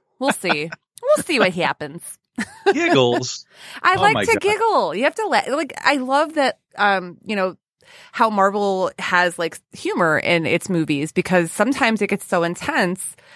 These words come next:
Speaker 1: Like, you have to have those little moments of levity to, like,
Speaker 2: Sure.
Speaker 1: keep you from, you know, being too tense. So I,
Speaker 2: I
Speaker 1: I'm
Speaker 2: can't
Speaker 1: hoping
Speaker 2: imagine that a Harley Quinn movie would not have those moments.
Speaker 1: Yeah, that's what I'm thinking too. So
Speaker 2: So I'm sure you're gonna be fine there.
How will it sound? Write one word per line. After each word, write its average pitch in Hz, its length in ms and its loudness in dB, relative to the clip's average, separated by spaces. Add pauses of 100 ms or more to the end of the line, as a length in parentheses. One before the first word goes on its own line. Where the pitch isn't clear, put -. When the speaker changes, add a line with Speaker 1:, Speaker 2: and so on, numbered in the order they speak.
(140)
Speaker 1:
Like, 196 200 2
you 233 60 4
have 226 280 2
to 311 80 -2
have 233 200 -2
those 233 200 0
little 226 180 -2
moments 196 440 2
of 226 160 -8
levity 214 420 0
to, 185 80 4
like, 180 480 0 (200)
Speaker 2:
Sure. 104 220 2 (100)
Speaker 1:
keep - 240 0
you 262 100 2
from, 240 580 0
you 254 140 -4
know, 165 300 -2 (640)
being 226 280 0
too 247 200 -8
tense. - 420 -10
So 165 180 -6
I, 160 280 -2
Speaker 2:
I 131 100 4
Speaker 1:
I'm 190 100 2
Speaker 2:
can't - 0 - (240)
Speaker 1:
hoping - 0 -
Speaker 2:
imagine 147 560 2
that 120 120 2
a 107 60 4
Harley 120 320 2
Quinn 113 320 -2
movie 95 640 -4
would 101 160 -6
not 110 220 2
have 104 200 -2
those 92 220 -8
moments. 85 500 -12 (220)
Speaker 1:
Yeah, 440 260 2
that's 202 260 2
what 349 80 -8
I'm 370 140 -2
thinking 262 380 -8
too. 170 340 -8
So 185 480 -4
Speaker 2:
So 101 80 -8
I'm 104 80 -6
sure 185 260 2
you're 165 140 4
gonna 123 180 4
be 110 100 2
fine 101 280 -2
there. 90 260 -8